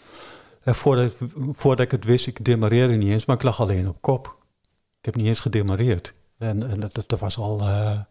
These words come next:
na, na vijftien. Werd ineens, eh, gingen we harder, heuvelafwaarts. Dus ja, absurd. Veel te vroeg op kop. Ook, eh, eh, gedehydreerd, behoorlijk. En, eh, bij dertig ook zwart voor de ogen. Ik denk, als ik, eh,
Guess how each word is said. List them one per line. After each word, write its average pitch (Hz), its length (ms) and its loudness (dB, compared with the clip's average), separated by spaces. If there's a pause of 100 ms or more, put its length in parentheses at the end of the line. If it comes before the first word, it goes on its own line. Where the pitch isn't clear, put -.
(100)
na, 95 280 -6
na 104 180 -2
vijftien. 120 600 -2 (400)
Werd - 180 -8
ineens, 107 380 0
eh, 101 380 -2
gingen 113 300 -2
we 101 60 -2
harder, 104 340 -2
heuvelafwaarts. 113 880 -2 (800)
Dus - 100 -12
ja, - 260 -16 (260)
absurd. - 540 -4
Veel 139 180 2
te 139 100 -8
vroeg - 180 -2
op - 160 -8
kop. 143 280 -2 (300)
Ook, 117 200 -4
eh, 107 140 0
eh, 110 420 -4
gedehydreerd, 113 720 0
behoorlijk. 123 600 2 (760)
En, 104 340 -2
eh, 98 440 2 (600)
bij 110 180 0
dertig 107 320 0
ook - 100 -6
zwart 131 280 -2
voor 117 140 -2
de 113 100 -2
ogen. 123 500 -2
Ik 110 120 -6
denk, 107 180 -4
als 101 160 -4
ik, 107 220 -4
eh, 101 180 0